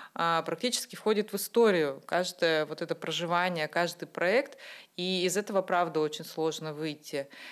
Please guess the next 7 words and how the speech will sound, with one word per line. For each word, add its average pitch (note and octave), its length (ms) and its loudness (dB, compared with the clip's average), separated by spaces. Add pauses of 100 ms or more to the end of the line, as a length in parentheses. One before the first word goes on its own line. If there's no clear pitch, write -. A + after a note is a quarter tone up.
(160)
И E3+ 280 2
когда E3+ 260 0
изучаешь F#3 340 2
современное G#3 580 0
искусство, E3 680 -4
ну, G3+ 280 2
н-, E3+ 200 -10